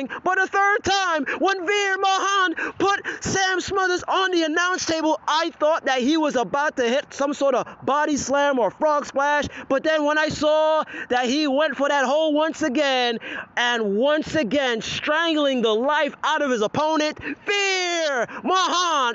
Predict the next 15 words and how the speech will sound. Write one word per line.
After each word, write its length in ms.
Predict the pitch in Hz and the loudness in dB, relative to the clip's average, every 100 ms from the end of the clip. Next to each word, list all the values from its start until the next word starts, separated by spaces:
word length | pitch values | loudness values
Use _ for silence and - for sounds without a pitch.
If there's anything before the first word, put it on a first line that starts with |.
| - | 0
is 280 | 262 214 - | -2 0 -4
three 300 | 269 294 330 | -2 0 2
and 120 | 311 | 2
oh. 340 | 320 330 339 - - - - | 2 2 0 -4 -16 -20 -6
And 260 | 226 233 214 | -2 0 0
let's 260 | 220 302 - | 0 -2 -2
see 200 | 294 311 | 0 0
what 160 | 294 | 0
happens 460 | 277 302 285 262 190 | 0 0 0 -2 0
next 320 | 269 302 - | 0 0 -2
week 200 | 277 294 262 | -2 0 -2
on 180 | 247 | 0
Monday 360 | 226 269 285 277 | 0 0 0 0
Night 220 | 285 285 | 0 0
Raw 380 | 262 269 247 | 2 2 2